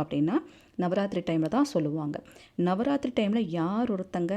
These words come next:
இந்த மந்திரத்தை சொல்லி பாராயணம் பண்றாங்களோ, இந்த மந்திரத்தை சொல்லிட்டு வராங்களோ, அந்த குடும்பத்துல கஷ்டங்கிறதே இருக்காது, கவலைங்கிறதே இருக்காது, சிக்கல்ங்கிறதே வராதுன்னு சொல்லக்கூடிய அளவுக்கு பயங்கர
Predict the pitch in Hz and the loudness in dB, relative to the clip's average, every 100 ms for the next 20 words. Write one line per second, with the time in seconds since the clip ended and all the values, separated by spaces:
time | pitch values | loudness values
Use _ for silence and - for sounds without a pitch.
0 | - 180 160 156 151 165 170 175 - 156 | -4 -2 0 2 2 0 -2 -4 -4 -2
1 | 170 175 160 160 160 160 156 170 156 156 | -2 -2 -4 -2 -2 -2 -6 -4 -2 -2
2 | - - - - - 160 170 185 185 180 | -4 -16 -20 -4 2 4 4 0 0 -2
3 | 180 160 185 196 185 - 147 156 151 - | 0 2 0 0 -2 -2 0 2 0 -4
4 | - - - 151 156 151 165 214 226 226 | -20 -16 -2 0 2 0 0 2 2 0
5 | 151 - - 175 - - 233 208 180 208 | -4 -4 -6 -4 -4 -2 0 2 0 0
6 | 151 170 - 156 - - 170 170 214 233 | -2 -4 -4 -4 -6 -2 0 2 2 4
7 | 208 185 226 175 - 165 151 - 196 - | 2 2 0 -2 -2 -4 -4 -4 -6 -2
8 | 220 214 180 208 185 151 170 175 - 151 | 0 0 0 0 -2 -2 -4 -6 -2 -2
9 | 156 156 151 143 139 - 220 226 - - | -2 -4 -2 -2 -4 -4 -4 -4 -14 -20
10 | - - 135 151 208 240 | -8 -4 0 0 2 0